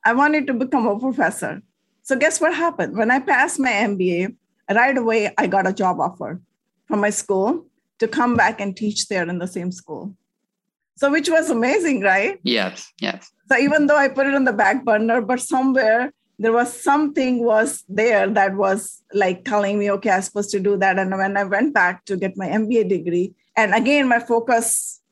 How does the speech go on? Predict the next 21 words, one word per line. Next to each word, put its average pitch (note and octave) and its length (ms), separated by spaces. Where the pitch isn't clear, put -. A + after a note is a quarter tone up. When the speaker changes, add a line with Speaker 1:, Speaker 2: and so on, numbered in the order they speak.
Speaker 1:
got G#3+ 360
back G#3 360
to A#3 120
on G3+ 220
the G3 100
same G#3+ 320
address G3 440
that F#3 120
I F#3+ 40
wanted F#3+ 420
to G3+ 80
do F#3+ 240
that. E3 280
And B3 80
I'm C4+ 120
still C#4 280
doing G#3+ 220
that E3 200
as F3+ 140
an F#3 100
adjunct, F3+ 380